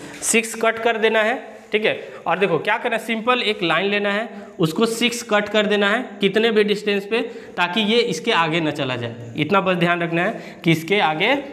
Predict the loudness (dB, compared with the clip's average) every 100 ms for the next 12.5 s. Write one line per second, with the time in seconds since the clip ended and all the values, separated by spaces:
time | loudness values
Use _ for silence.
0 | -8 0 0 2 0 0 -2 -6 -8 -4
1 | 2 2 0 -8 -16 -2 0 2 2 2
2 | 0 0 2 2 -2 -10 -6 -2 -2 0
3 | 2 2 2 4 4 2 -2 -2 -2 0
4 | -2 0 0 0 0 -2 -2 -2 2 2
5 | 4 4 2 2 0 0 0 0 0 0
6 | 2 0 -2 -10 -8 0 4 4 2 -2
7 | -2 -8 -14 -16 -20 0 0 4 2 2
8 | 4 6 6 2 -8 -16 -20 -10 0 2
9 | 2 -2 0 0 0 -6 -10 -14 -18 -2
10 | 0 0 -2 -12 -14 0 2 4 4 2
11 | 4 4 4 2 2 4 4 2 -2 0
12 | -2 0 0 0 -2